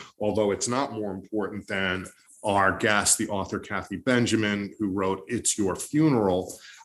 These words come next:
Uh, and I'm eventually getting back to the book. Um, why don't we actually do that now? I wanna say, having, I have a copy of the book. Thank you, Quirk Books, and your fabulous P R team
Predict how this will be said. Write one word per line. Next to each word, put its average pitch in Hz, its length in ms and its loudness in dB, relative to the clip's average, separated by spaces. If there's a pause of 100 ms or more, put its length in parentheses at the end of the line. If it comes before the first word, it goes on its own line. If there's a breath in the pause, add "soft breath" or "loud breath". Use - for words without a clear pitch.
Uh, 107 280 2
and 110 100 2
I'm 107 120 -2
eventually 123 500 0
getting 92 260 -6
back 85 240 -8
to - 120 -14
the 82 80 -10
book. 80 440 -6 (380 loud breath)
Um, 107 320 4
why 110 140 6
don't 165 160 4
we 135 160 6
actually 110 480 -2
do 110 260 -6
that 98 300 -4
now? 110 400 -2 (280)
I 127 40 -4
wanna 151 300 -2
say, 120 580 0
having, 117 500 -6 (160)
I 101 100 -2
have 101 260 0
a 143 40 -4
copy 117 320 -2
of 98 60 -2
the 98 60 -4
book. 92 300 -6 (100)
Thank 123 280 0
you, - 100 0
Quirk - 400 0
Books, - 440 -2
and 101 160 0
your 95 140 0
fabulous 98 460 2
P - 220 -4
R 90 160 2
team 85 360 -8